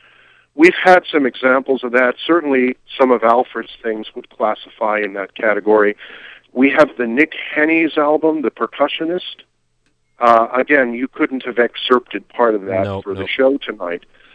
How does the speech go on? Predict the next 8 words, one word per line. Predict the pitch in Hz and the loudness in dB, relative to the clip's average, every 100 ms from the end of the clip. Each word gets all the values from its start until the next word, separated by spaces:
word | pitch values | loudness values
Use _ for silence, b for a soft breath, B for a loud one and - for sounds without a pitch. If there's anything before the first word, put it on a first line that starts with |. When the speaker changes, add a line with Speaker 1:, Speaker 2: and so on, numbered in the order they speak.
| b b - | b b -4
Speaker 1:
But | 139 120 | -2 0
Nick | 127 175 - | 4 4 4
is | 151 - | 0 0
a | |
contemporary | - 120 117 131 123 117 110 104 | -4 -6 -2 -2 0 0 2 0
composer | - 107 - 127 123 113 110 | -4 -16 -2 0 2 0 -2
who | 104 107 | -2 -4
does | 110 104 104 | 0 0 0